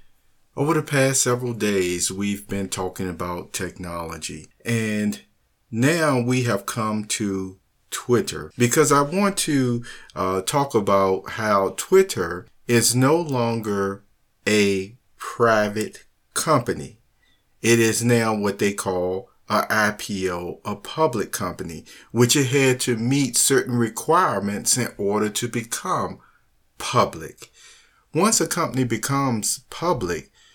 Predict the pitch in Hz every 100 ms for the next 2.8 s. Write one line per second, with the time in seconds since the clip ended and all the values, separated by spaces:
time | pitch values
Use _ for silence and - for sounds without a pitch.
0 | _ - 107 139 190 185 139 135 127 -
1 | - 165 180 156 156 147 120 120 113 -
2 | 160 147 104 90 92 98 - -